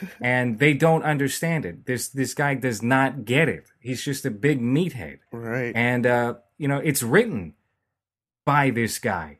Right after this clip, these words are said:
Speaker 2: So all of the writing is in that really dumb, like, m-, manner and style of communication. It's great. It's so fucking funny. And then you go see the movie starring Steve Carell and Channing Tatum,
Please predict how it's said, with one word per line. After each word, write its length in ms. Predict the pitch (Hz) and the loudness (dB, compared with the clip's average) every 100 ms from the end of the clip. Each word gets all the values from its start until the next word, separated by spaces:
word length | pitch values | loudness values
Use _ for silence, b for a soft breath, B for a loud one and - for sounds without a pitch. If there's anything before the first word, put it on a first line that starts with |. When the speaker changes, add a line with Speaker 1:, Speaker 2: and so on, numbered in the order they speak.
| _ | _
Speaker 2:
So 220 | - 165 | 0 0
all 320 | 165 180 190 | 2 0 2
of 100 | 165 | 0
the 100 | 165 | 0
writing 460 | 143 170 180 143 117 | 2 2 2 0 0
is 180 | 127 117 | 0 2
in 120 | 139 | 2
that 180 | 131 123 | 2 0
really 400 | 127 151 139 120 | 0 2 2 0
dumb, 720 | 92 95 147 143 131 113 101 - 80 156 | -4 -2 2 4 4 0 -2 -12 -18 -6
like, 200 | 127 92 | -6 -4
m-, 400 | 107 117 143 107 | -6 -6 -6 -2
manner 460 | 123 135 139 113 107 | 2 2 2 0 0
and 220 | 104 95 | -2 -4
style 340 | - 143 135 | -4 -2 0
of 120 | 113 | -2
communication. 640 | - 123 127 113 147 143 120 | -2 0 0 2 0 -2 -2
It's 160 | 143 117 | -2 -2
great. 380 | 120 135 104 - | 0 0 0 -2
It's 200 | 139 131 | -4 -4
so 300 | - 160 135 | -4 -2 -2
fucking 420 | - 131 113 92 | -2 -6 -6 -10
funny. 320 | - 120 90 78 B B - | -6 -4 -4 -10 B B -2
And 100 | 135 | 2
then 100 | 190 | 4
you 80 | |
go 120 | 180 180 | 4 2
see 160 | 185 | 2
the 100 | 156 | 2
movie 480 | 147 262 196 107 104 _ _ _ _ - - | 2 2 2 0 -4 _ _ _ _ -20 -12
starring 300 | - 160 117 | -2 0 0
Steve 320 | - 180 156 | 0 0 0
Carell 320 | - 143 143 123 | -2 0 0 0
and 100 | 107 | -2
Channing 340 | 139 135 107 | -2 -2 -2
Tatum, 460 | 131 170 120 90 | 0 0 0 -4